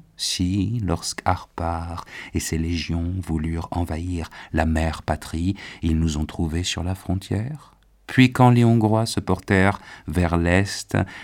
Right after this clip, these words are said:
les Maillards victorieux firent alliance avec les Séclair, et c'est à nous désormais que fut confiée pendant des siècles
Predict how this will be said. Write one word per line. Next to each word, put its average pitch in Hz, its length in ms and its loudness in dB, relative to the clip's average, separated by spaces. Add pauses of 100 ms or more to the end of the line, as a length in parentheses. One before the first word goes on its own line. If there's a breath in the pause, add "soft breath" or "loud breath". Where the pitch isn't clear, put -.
(100)
les 85 100 4
Maillards 87 420 4
victorieux 85 560 0
firent 85 240 0
alliance 85 420 0
avec 87 320 -2
les 85 100 -2
Séclair, 95 640 -2
et 101 80 0
c'est - 240 -4
à 82 80 0
nous 95 240 2
désormais 85 500 0
que 87 120 -4
fut - 160 -4
confiée 87 400 -2
pendant 82 300 0
des 80 180 0
siècles 87 520 -2